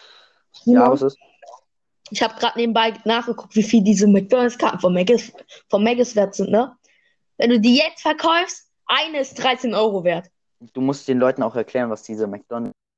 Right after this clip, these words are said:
Speaker 2: Ja, also es gibt seit, äh, seit dem siebten März gibt es bei Maggis eine Pokémon-Sammelkartenaktion. Das heißt, du kannst für, zu, wegen dem fünfundzwanzigsten Lu-, Jubiläum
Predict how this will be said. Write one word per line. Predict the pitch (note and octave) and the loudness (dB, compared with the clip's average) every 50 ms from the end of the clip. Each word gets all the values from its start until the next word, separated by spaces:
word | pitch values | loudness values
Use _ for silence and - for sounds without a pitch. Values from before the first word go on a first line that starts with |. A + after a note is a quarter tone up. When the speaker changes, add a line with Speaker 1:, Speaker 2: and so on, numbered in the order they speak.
| _ _ _ _ _ _ _ _ _ _ _ _ _ _ _ _ | _ _ _ _ _ _ _ _ _ _ _ _ _ _ _ _
Speaker 2:
Ja, | - A3 A3+ A#3+ B3 A#3+ B3 B3 - - B3 B3 B3 B3 B3 B3 B3 B3 B3 - - C#4 C4+ A#3 - | -4 -2 -2 0 0 0 0 0 -2 -2 0 2 2 4 4 4 2 0 -2 -4 -12 -12 -12 -10 -6
also | A3+ A3 B3 B3+ C4 A#3+ A#3+ B3+ B3 | -4 -2 0 0 0 0 0 0 0
es | A3 G#3+ - | 0 0 -2
gibt | - C4 A#3 A#3+ - | -4 -4 -4 -2 -2
seit, | A#3+ A3+ A3 A3 G#3+ G#3+ - - - - - - - - - | 0 0 0 0 -2 -6 -12 -20 -20 -20 -20 -20 -14 -6 -2
äh, | G3+ G3+ G#3 G#3+ F#3+ G3+ | 0 2 4 4 2 2
seit | G3 A#3 G#3+ G#3+ G#3+ | 2 0 0 0 0
dem | A#3 A3+ G#3+ | 0 0 2
siebten | F#3 B3 - - - - C4 B3+ | 2 0 -2 -2 -2 -2 2 2
März | C4 C4+ C#4 C#4 C#4+ C#4+ C#4 - - | 2 4 4 4 2 2 0 -2 -2
gibt | B3 A#3 A3 - | -2 -2 0 0
es | A#3 A3+ - | -2 -2 0
bei | - A3 G#3 F#3+ | -2 -2 -2 -2
Maggis | G#3 A#3 A#3+ B3 A3+ B3 A#3+ B3 A#3 - - - - - - - - - - - | 0 -2 -2 0 2 2 2 2 2 -2 -14 -16 -16 -18 -20 -20 -20 -14 -8 -4
eine | - G3+ G3 G#3 G3+ F#3 | -2 -2 -2 -2 -4 -6
Pokémon-Sammelkartenaktion. | - - D4+ D4 C#4+ D4 C#4+ C#4 C4+ C4 A3+ - A#3 C4 C4+ C#4 C#4 C4+ C4 C4+ C4 B3+ C4 B3+ B3 B3+ B3+ B3+ - - - C4 B3+ B3+ A#3+ | -2 0 0 0 0 0 0 0 0 0 -2 -2 0 0 0 2 0 0 0 0 0 0 0 0 -2 -2 -2 -4 -6 -2 0 2 2 4 2
Das | A3+ A3 - | 2 0 0
heißt, | B3 A#3+ A#3+ - | 0 -2 -2 -4
du | - - - _ _ _ - | -8 -20 -20 _ _ _ -4
kannst | - B3 A3+ G#3+ A3 - - - - - E4 - | -2 -2 -2 -2 -6 -12 -16 -16 -20 -12 -4 -2
für, | B3 G#3+ - - - - | -2 -2 -2 -4 -10 -16
zu, | - - A#3 - - | -8 -4 -4 -2 -2
wegen | F#3+ G3 A3 A3 G#3+ G#3 | 2 2 2 2 2 0
dem | G#3 G3+ | -2 -2
fünfundzwanzigsten | G3+ - C4+ C4 B3+ B3 B3 B3+ A#3+ A3 A3+ A#3+ A3+ A3 G#3+ A#3 G#3+ - - G3 F#3 | 0 0 0 0 0 0 0 0 0 0 0 -2 -4 -4 -4 -6 -8 -6 -4 -2 0
Lu-, | F#3+ F#3 F3+ - - | 0 0 -2 -2 -2
Jubiläum | G3 F#3+ E3 F3 F3 G#3+ C4+ D#4+ E4+ F4 F4 F4 F4 | -2 0 0 2 2 2 4 4 4 2 2 0 -2